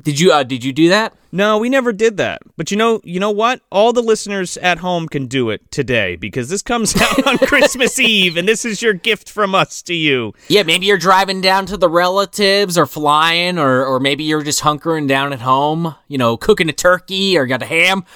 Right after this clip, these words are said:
Speaker 1: with a vegetable lasagna in the oven.
Speaker 2: Oh, the fucking classic spiral ham with all that sweet fucking glaze all over it, maybe.
Speaker 1: Maybe you got some chunky chicken. I don't know. Maybe you like the kind of stuff that, uh, Charnetsky's eating around this time of year.
Speaker 2: It's, you know, they do it that way in Japan, dude. K F C, baby.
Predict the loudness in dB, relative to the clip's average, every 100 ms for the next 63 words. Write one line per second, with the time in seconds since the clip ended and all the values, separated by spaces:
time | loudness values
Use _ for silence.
0 | -8 0 0 2 0 -2 -2 -2 0 0
1 | 0 0 -2 -4 -4 -2 -2 -2 -4 -4
2 | -4 -4 -6 -4 -4 -4 -10 -2 0 0
3 | -4 -10 -4 2 2 2 -2 0 0 0
4 | 0 2 2 0 -2 -6 -4 -4 -2 -2
5 | -2 -6 0 2 2 2 2 2 0 2
6 | 0 2 0 0 -2 -6 2 2 4 2
7 | 0 0 0 -2 -2 -2 0 2 4 4
8 | 4 4 2 0 -2 2 2 4 0 0
9 | -2 0 -4 -2 -2 0 0 0 0 0
10 | 0 0 0 -2 0 2 2 2 2 2
11 | 2 0 -4 -2 -2 -2 -2 0 0 0
12 | -4 -4 -2 2 2 2 0 0 0 0
13 | 0 -2 -4 -2 -2 -2 -2 -4 -2 2
14 | 2 0 -6 -6 -2 -2 -2